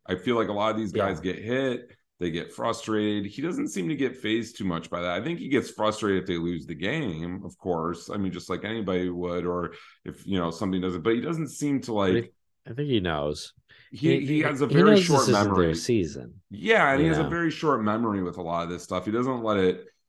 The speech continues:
Speaker 1: you know, he'll, he'll make a bad pass, the next play, he'll run for twenty-five yards.
Speaker 2: Yeah.
Speaker 1: You know, I don't think he
Speaker 2: They
Speaker 1: let it, lets it affect him. He has good composure.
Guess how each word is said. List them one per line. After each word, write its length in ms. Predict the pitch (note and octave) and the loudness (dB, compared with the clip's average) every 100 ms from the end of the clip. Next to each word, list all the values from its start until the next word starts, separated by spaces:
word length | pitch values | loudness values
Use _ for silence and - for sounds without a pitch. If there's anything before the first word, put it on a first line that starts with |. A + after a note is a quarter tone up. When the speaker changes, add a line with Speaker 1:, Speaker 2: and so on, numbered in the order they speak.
| _ _ | _ _
Speaker 1:
you 140 | A2 G#2 | 0 2
know, 180 | G2 | 4
he'll, 320 | G#2 B2+ B2 - | 4 4 2 -2
he'll 140 | C3 | -2
make 220 | C3 C3+ | 0 -2
a 60 | B2 | -2
bad 320 | G2 G#2+ G#2+ | 0 0 0
pass, 340 | - A2 G#2+ G#2+ | 2 2 2 0
the 100 | G#2+ | -2
next 400 | G#2 G#2 - - _ _ _ | -2 -4 -8 -20 _ _ _
play, 320 | - B2 B2 G#2 | -6 -2 0 0
he'll 260 | F#2+ F#2+ | 0 0
run 240 | F#2+ F#2+ F2+ | 0 -2 -2
for 120 | F#2 | -6
twenty-five 460 | G2 F#2+ F2+ F2 F#2+ | -4 -4 -2 -4 -2
yards. 580 | E3 - - - - _ _ _ _ | -2 -4 -12 -20 -20 _ _ _ _
Speaker 2:
Yeah. 260 | - D2 F#2+ _ | -10 -10 -14 _
Speaker 1:
You 140 | - F#2 | -4 -2
know, 180 | F2+ F2 | 0 0
I 80 | |
don't 160 | G2 G#2+ | 0 0
think 160 | A2+ G#2+ | 0 4
he 80 | |
Speaker 2:
They 60 | G2+ | 6
Speaker 1:
let 120 | G2 | 6
it, 240 | F#2+ F#2 F#2 | 2 0 -4
lets 240 | F#2 - | -4 -2
it 80 | F2+ | -4
affect 420 | E2+ F#2 F2+ - | -2 0 -2 -2
him. 260 | F2 D#2 D#2+ | -4 -4 -4
He 100 | G2 | -2
has 140 | E2 | -2
good 200 | G#2 F#2+ | -2 -2
composure. 720 | F#2+ E2 E2 E2+ D2+ D#2 D2+ | -4 -4 -4 -4 -4 -8 -10